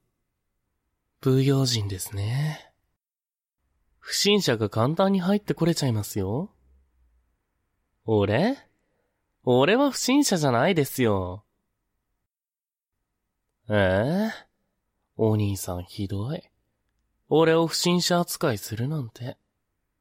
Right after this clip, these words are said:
確かに勝手に家に入りましたけど、俺はただお兄さんがかっこいいから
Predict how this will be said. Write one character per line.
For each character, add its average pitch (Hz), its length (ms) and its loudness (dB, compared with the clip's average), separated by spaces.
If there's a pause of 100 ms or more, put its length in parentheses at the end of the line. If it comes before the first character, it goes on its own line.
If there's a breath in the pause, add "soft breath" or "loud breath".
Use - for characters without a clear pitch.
(1400)
確 165 340 0
か 156 120 2
に 127 160 0
勝 127 180 -2
手 - 220 -2
に 170 240 4
家 190 140 4
に 151 80 2
入 123 280 0
り 185 120 0
ま 202 100 4
し - 80 -4
た 147 120 -4
け 123 100 0
ど、 101 320 -4 (720)
俺 107 340 0
は 170 160 2
た 147 200 0
だ 123 240 0 (420 soft breath)
お 139 160 4
兄 202 220 2
さ 202 160 0
ん 160 80 2
が 131 100 2
か 120 140 -6
っ - 140 -8
こ 170 140 2
い 190 100 4
い - 40 -4
か 160 100 0
ら 104 280 -2